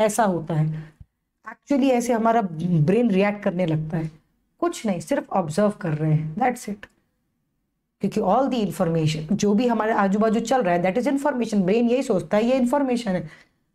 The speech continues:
डालो अब अंदर उसको। समझ में आ रहा है? And then ultimately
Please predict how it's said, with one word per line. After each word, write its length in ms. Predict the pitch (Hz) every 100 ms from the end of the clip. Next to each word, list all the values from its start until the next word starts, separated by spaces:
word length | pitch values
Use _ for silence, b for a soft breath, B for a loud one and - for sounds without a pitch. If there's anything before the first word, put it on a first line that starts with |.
| _ -
डालो 200 | - 294
अब 200 | 277 220
अंदर 280 | 208 196 185
उसको। 360 | 185 - 175 - _ _ _ _ _ _ _ _ _ _ _ _
समझ 300 | - 226 233
में 120 | 208 226
आ 140 | 208
रहा 140 | 202
है? 220 | 190 214 240 - _ _ _ _ _ -
And 160 | 170 156
then 320 | 214 285 254
ultimately 640 | 247 254 240 247 240 277